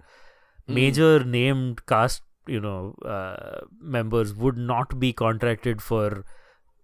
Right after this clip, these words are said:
Speaker 2: you know, all ten episodes. They'd only be contracted for eight out of the ten episodes.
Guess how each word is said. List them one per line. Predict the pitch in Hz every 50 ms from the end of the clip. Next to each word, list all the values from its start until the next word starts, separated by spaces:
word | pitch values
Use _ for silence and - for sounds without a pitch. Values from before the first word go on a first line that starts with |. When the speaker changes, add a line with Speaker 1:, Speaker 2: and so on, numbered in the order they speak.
| _
Speaker 2:
you | - 147 117
know, | 110 107
all | - - 113 113 120 120
ten | 107 - 107 104 110
episodes. | 104 - - 104 - - 101 98 98 98 - - -
They'd | - 110 107 110
only | 113 110 110 113
be | 104 110 110
contracted | 101 120 104 101 101 107 101 - - 110 -
for | - 156
eight | 170 170 -
out | 139 120 98 110
of | 101
the | 107
ten | 98 107 95 95
episodes. | 90 - - 107 - - - - - - -